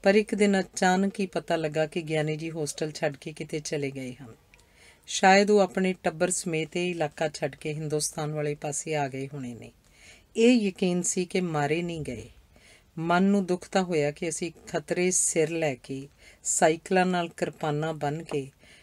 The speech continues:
ਪਿੰਡਾਂ ਤੋਂ ਉਹਨਾਂ ਦੀ ਖਾਤਰ ਆਉਂਦੇ ਸੀ ਤੇ ਵੀਹ ਵੀਹ ਮੁੰਡੇ ਵਾਰੀ-ਵਾਰੀ ਹੋਸਟਲ 'ਚ ਰਹਿੰਦੇ ਸੀ। ਪਰ ਉਹਨਾਂ ਜਾਣ ਲੱਗਿਆ ਦੱਸਿਆ ਵੀ ਨਹੀਂ ਤੇ ਮਾਤਾ ਸਾਹਿਬ ਕੌਰ ਦੀਆਂ ਸਹੁੰਆਂ ਚੁਕਾਉਣ ਵਾਲਾ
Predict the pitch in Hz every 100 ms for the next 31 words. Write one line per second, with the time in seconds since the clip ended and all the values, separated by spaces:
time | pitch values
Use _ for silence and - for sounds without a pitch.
0 | _ _ 185 185 185 190 190 190 220 214
1 | 202 180 151 160 151 143 143 - 170 180
2 | 165 190 202 202 190 - 160 156 160 160
3 | 156 180 180 156 160 156 143 - 151 156
4 | 143 151 151 - - _ _ _ _ _
5 | - - - - 208 214 220 214 185 170
6 | 170 175 165 175 160 151 - 160 170 185
7 | 180 180 180 180 165 151 170 165 180 175
8 | 175 175 156 165 160 156 180 185 185 175
9 | - 151 160 151 147